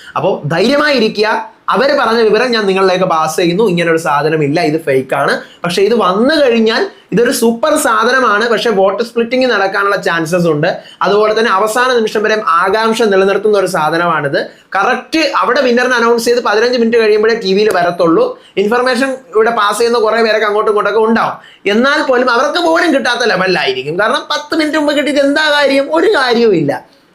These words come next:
അപ്പോ അങ്ങനെയാണ് നടക്കുന്ന നടക്കുന്നത്. പക്ഷേ എന്തായാലും അങ്ങനെ വരത്തില്ല. ഇപ്പൊ ഈ ഇടക്കാലത്തൊന്നും വരുമെന്ന് ഞാൻ പ്രതീക്ഷിക്കുന്നില്ല. ഞാൻ അറിഞ്ഞതും തിരക്കിയപ്പോൾ ടീമിനകത്ത് തിരക്കി പറഞ്ഞത് ഇങ്ങനെയാണ്. ഇത് ഞാൻ നിങ്ങളിലേക്ക് പാസ് ചെയ്യുന്നു. So, ഫേക്ക് ന്യൂസുകളിലും അലേർട്ടുകളിലും ഒന്നും വിശ്വസിക്കാതിരിക്കുക.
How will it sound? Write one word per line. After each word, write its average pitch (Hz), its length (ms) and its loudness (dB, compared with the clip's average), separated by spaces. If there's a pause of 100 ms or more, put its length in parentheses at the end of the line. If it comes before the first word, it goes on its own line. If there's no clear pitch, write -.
അപ്പോ 226 240 0
അങ്ങനെയാണ് 240 520 0 (160)
നടക്കുന്ന 180 600 -2 (420)
നടക്കുന്നത്. 214 360 0
പക്ഷേ 226 360 0
എന്തായാലും 202 340 0
അങ്ങനെ 202 240 0
വരത്തില്ല. 226 440 0
ഇപ്പൊ 196 140 0
ഈ 190 260 0
ഇടക്കാലത്തൊന്നും 277 600 -2
വരുമെന്ന് 285 280 2
ഞാൻ 269 140 0
പ്രതീക്ഷിക്കുന്നില്ല. 220 880 0 (580)
ഞാൻ 269 220 0
അറിഞ്ഞതും 294 360 0
തിരക്കിയപ്പോൾ 262 400 0
ടീമിനകത്ത് 247 360 0
തിരക്കി 220 200 0
പറഞ്ഞത് 190 380 0
ഇങ്ങനെയാണ്. 170 520 -2
ഇത് 175 180 -6
ഞാൻ 170 120 -2
നിങ്ങളിലേക്ക് 151 360 -2
പാസ് 139 340 -4
ചെയ്യുന്നു. 156 280 0 (100)
So, 165 80 2 (400)
ഫേക്ക് 151 320 -2
ന്യൂസുകളിലും 139 560 0
അലേർട്ടുകളിലും 139 600 -2
ഒന്നും 151 200 -2
വിശ്വസിക്കാതിരിക്കുക. 127 1080 -6